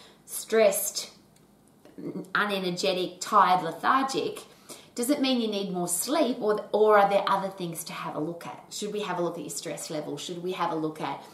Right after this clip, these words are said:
how much exercise you're getting, how much fresh air and sunshine you're getting? Is it possible that if you stay inside a dark house with no fresh air, no sunshine, don't do any exercise, that even when you go to bed, you might not sleep very well? And they're the questions that I think are unique and different for everybody.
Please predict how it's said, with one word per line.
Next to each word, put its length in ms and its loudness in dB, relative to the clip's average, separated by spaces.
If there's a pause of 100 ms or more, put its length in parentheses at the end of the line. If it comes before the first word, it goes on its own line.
(120)
how 140 -2
much 180 -4
exercise 540 -2
you're 100 -4
getting, 240 -4
how 160 -6
much 160 -8
fresh 320 -6
air 160 4
and 140 -4
sunshine 540 0
you're 80 -4
getting? 340 -2 (320)
Is 160 2
it 140 0
possible 420 0
that 160 2
if 160 -4
you 80 -6
stay 360 0
inside 400 0
a 80 0
dark 400 4
house 300 0
with 140 -6
no 180 -4
fresh 320 -6
air, 180 0
no 180 -2
sunshine, 600 0 (240)
don't 240 0
do 100 -4
any 220 0
exercise, 600 0
that 120 0
even 340 -4 (280)
when 200 -2
you 80 -6
go 220 0
to 80 2
bed, 240 0
you 80 -2
might 220 -4
not 180 -10
sleep 320 -4
very 240 0
well? 380 -2 (320)
And 180 4
they're 180 8
the 160 0
questions 440 0
that 120 2
I 140 2
think 260 -6
are 160 -2
unique 360 -2
and 80 -6
different 340 -10
for 140 -6
everybody. 600 -2